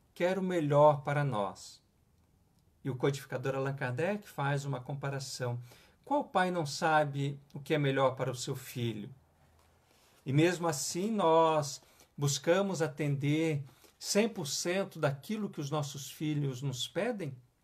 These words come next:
E é evidentemente que não. Né? Como diz o codificador, nós temos o bom senso, o critério para recusarmos aqueles pedidos que são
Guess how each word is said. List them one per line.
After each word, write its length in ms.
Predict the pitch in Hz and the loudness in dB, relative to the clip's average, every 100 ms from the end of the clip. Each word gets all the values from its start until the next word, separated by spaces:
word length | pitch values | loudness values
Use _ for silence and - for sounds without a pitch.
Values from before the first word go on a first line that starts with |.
| _ _ _ _ _ _ _ | _ _ _ _ _ _ _
E 100 | - | 2
é 60 | 170 | 4
evidentemente 760 | 180 160 170 - 156 156 147 - | 4 0 -4 -2 -4 -4 -4 -12
que 140 | - | -8
não. 380 | 175 131 120 120 - _ _ _ _ _ _ | -2 0 0 -2 -8 _ _ _ _ _ _
Né? 200 | 117 135 - | -10 -10 -2
Como 280 | 151 143 | 2 2
diz 320 | 139 139 139 127 | 0 0 -2 -2
o 60 | |
codificador, 880 | 123 139 - 160 - 151 143 185 196 | -4 -4 -6 -10 -4 -2 0 0 0
nós 580 | 165 143 147 147 143 - - - _ - | 2 4 6 4 0 -10 -20 -20 _ 0
temos 300 | 185 202 196 | 2 2 0
o 20 | |
bom 240 | 160 180 156 | -2 0 0
senso, 720 | - 180 196 214 - - 123 - - _ | -2 -2 0 -2 -4 -10 -14 -16 -20 _
o 120 | 139 | -8
critério 840 | - 170 151 143 160 175 190 170 151 | -6 -4 -4 2 6 6 6 2 -2
para 260 | 170 180 | 0 0
recusarmos 1120 | 151 180 - 165 139 160 214 220 202 156 143 - - - | 0 -2 -4 -6 0 2 2 0 -2 -4 -8 -16 -20 -10
aqueles 380 | - 143 202 196 | -8 0 0 -2
pedidos 680 | - 165 139 175 202 185 143 | -6 -8 -6 -6 -6 -8 -10
que 140 | 156 | -10
são 500 | 143 - 160 165 165 | -8 -2 0 0 -2